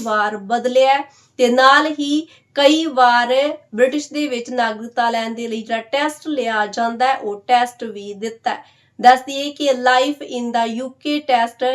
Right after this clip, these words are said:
ਜਿਹੜਾ ਕਿ, ਅ, ਯੂ ਕੇ ਦੇ ਵੱਲੋਂ ਲਿਆ ਜਾਂਦਾ ਹੈ, ਵਿਭਾਗ ਦੇ ਵੱਲੋਂ ਇਹ ਟੈਸਟ ਲੈ ਕੇ ਹੀ, ਅ, ਜਿਹੜੀ ਕਿ ਨਾਗਰਿਕਤਾ ਦਿੱਤੀ ਜਾਂਦੀ ਹੈ। ਇਸ ਔਰਤ ਨੇ ਉਹ ਟੈਸਟ ਵੀ ਕਈ ਵਾਰ ਦਿੱਤਾ ਹੈ। ਦੱਸ ਦਈਏ ਕਿ ਇਸ ਔਰਤ ਦਾ ਨਾਮ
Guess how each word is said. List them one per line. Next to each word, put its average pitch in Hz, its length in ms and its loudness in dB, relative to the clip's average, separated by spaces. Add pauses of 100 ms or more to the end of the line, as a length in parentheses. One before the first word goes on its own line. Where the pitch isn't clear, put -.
ਜਿਹੜਾ 233 220 -2
ਕਿ, 247 320 -4 (320)
ਅ, 233 40 4
ਯੂ 240 140 -2
ਕੇ 294 140 -6
ਦੇ 294 60 0
ਵੱਲੋਂ 262 260 2
ਲਿਆ 233 220 -2
ਜਾਂਦਾ 233 380 -2
ਹੈ, 254 80 2
ਵਿਭਾਗ 254 360 0
ਦੇ 214 140 -6
ਵੱਲੋਂ 233 400 -6
ਇਹ 226 240 -6
ਟੈਸਟ 277 380 0
ਲੈ 233 220 -4
ਕੇ 220 160 -12
ਹੀ, 247 460 -6 (320)
ਅ, - 20 -2
ਜਿਹੜੀ 226 180 -6
ਕਿ 247 120 -6
ਨਾਗਰਿਕਤਾ 277 720 0
ਦਿੱਤੀ 240 360 -4
ਜਾਂਦੀ 226 400 -6
ਹੈ। 247 80 -2
ਇਸ 233 300 -10
ਔਰਤ 254 500 -2
ਨੇ 233 260 -6
ਉਹ 208 200 -6
ਟੈਸਟ 254 440 -2
ਵੀ 220 220 -10
ਕਈ 214 280 -10
ਵਾਰ 208 360 -4
ਦਿੱਤਾ 214 400 -6
ਹੈ। - 260 -10 (320)
ਦੱਸ 247 160 8
ਦਈਏ 285 280 -6
ਕਿ 302 120 -10
ਇਸ 247 300 -6
ਔਰਤ 240 320 -2
ਦਾ 220 180 -6
ਨਾਮ 254 580 0